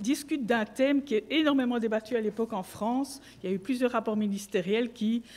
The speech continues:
dénoncent les, les, les pratiques des travailleurs sociaux, euh, travailleuses sociales en, dans ce milieu-là, en disant qu'ils ne respectent pas le droit des usagers, euh, et qu'ils ne respectent, ils les prennent pas suffisamment en considération. Euh, et donc,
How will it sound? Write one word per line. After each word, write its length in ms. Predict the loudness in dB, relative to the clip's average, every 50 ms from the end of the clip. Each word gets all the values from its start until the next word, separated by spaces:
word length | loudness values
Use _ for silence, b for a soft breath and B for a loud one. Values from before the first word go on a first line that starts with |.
| B B B
dénoncent 680 | 2 4 4 4 4 4 2 2 2 0 0 -2 -2 -2
les, 420 | -2 0 0 0 0 0 0 -2
les, 400 | -2 -4 -4 -6 -6 -8 -10 -12 B B B B B B B
les 180 | -8 -6 -6 -6
pratiques 440 | -6 -6 -8 -8 -6 -6 -6 -4 -4
des 100 | -6 -6
travailleurs 340 | -6 -4 -4 -4 -4 -4 -6
sociaux, 680 | -6 -6 -6 -6 -6 -6 -2 0 0 2 2 0 0
euh, 80 | -2 -4
travailleuses 320 | -6 -6 -6 -6 -6 -6
sociales 480 | -4 -6 -6 -6 -4 -4 -4 -2 -2 -2
en, 100 | -4 -4
dans 140 | -6 -8
ce 100 | -8 -8 -8
milieu-là, 500 | -8 -6 -2 -2 -2 0 0 0 0 0
en 40 | -2
disant 240 | -4 -6 -6 -6
qu'ils 140 | -6 -6 -8
ne 60 | -8
respectent 320 | -6 -8 -8 -8 -12 -8 -6
pas 100 | -4 -4
le 100 | -4 -4
droit 200 | -4 -4 -4 -4
des 200 | -4 -6 -8 -8
usagers, 480 | -8 -6 -6 -6 -6 -6 -6 -8 -8 B B B B B B B B -10 -6
euh, 320 | -4 -2 0 0 -2 -2 -2 -2
et 240 | 0 0 0 0 -2
qu'ils 160 | -4 -6 -8
ne 80 | -4 -4
respectent, 500 | -4 -6 -6 -8 -10 -10 -10 -14 -8 -6
ils 60 | -4
les 100 | -4 -4
prennent 300 | -4 -2 -2 0 0 2
pas 120 | 0 -2
suffisamment 440 | -2 -4 -8 -6 -4 -2 -2 0 -2
en 60 | -2
considération. 680 | -4 -6 -6 -6 -6 -4 -4 -4 -6 -8 -8 -12 -12 -12 B B B B B B B B B B B -16 -12
Euh, 440 | -8 -8 -6 -6 -8 -8 -10 -10 -12 -14 -14 -18 -20 -20 -20 -20 _ -14
et 80 | -2 2
donc, 180 | 2 2 2